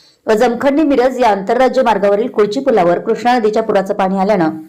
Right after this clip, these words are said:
या ठिकाणी वाहतूक विस्कळीत झाली असून सदर पुलावरून होणारी वाहतूक मांजरी मार्गे वळवण्यात आली आहे.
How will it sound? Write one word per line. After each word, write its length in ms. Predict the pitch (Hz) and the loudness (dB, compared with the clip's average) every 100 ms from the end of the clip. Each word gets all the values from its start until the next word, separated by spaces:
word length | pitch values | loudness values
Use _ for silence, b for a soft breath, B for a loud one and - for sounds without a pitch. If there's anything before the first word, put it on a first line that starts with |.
| B B B B | B B B B
या 80 | 233 | -2
ठिकाणी 300 | 233 247 262 | 0 0 2
वाहतूक 360 | 285 254 - 254 | 2 0 -2 -6
विस्कळीत 360 | 247 - 247 | -4 0 0
झाली 180 | 226 233 226 | 2 0 0
असून 240 | 226 269 | 0 -4
सदर 280 | 269 226 214 | 0 0 0
पुलावरून 420 | 214 220 220 254 | 2 2 2 2
होणारी 280 | 247 214 208 | 0 0 2
वाहतूक 540 | 208 214 196 170 165 B B B B - | 0 0 -2 -4 -4 B B B B -6
मांजरी 380 | 226 240 247 294 | 0 0 0 0
मार्गे 280 | 269 196 247 | 0 2 2
वळवण्यात 380 | 214 190 180 | 4 2 0
आली 160 | 175 160 | -2 -4
आहे. 240 | - - | -6 -12